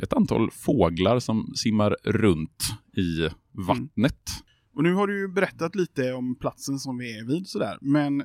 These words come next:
Speaker 2: den har ju ett specifikt namn, Slottsskogen. Hur kommer det sig? Vi, för jag ser inga slott här.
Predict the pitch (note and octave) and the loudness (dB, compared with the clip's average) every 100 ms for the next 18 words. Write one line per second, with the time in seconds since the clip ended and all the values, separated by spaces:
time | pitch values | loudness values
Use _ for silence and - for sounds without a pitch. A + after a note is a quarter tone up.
0 | C3+ D#3 D#3 B2+ C3 - - - B2+ C#3+ | -2 0 0 -2 -8 -12 -16 -8 -6 -4
1 | B2 C3+ F3 G#2 - D#3 - A#2 A2 F3 | -4 -2 -4 -6 -8 -8 -6 -10 -6 -4
2 | D#3 _ _ - F3 - D#3+ A#2+ B2 A2+ | -6 _ _ -6 -6 -2 -2 0 -2 -4
3 | - E3+ D3+ - _ D3+ D#3 C#3+ D#3+ D3+ | -6 -6 -6 -12 _ -2 -2 -2 2 2
4 | - G3 D3+ - D3+ - - - | 2 -2 -2 -2 -4 -6 -10 -14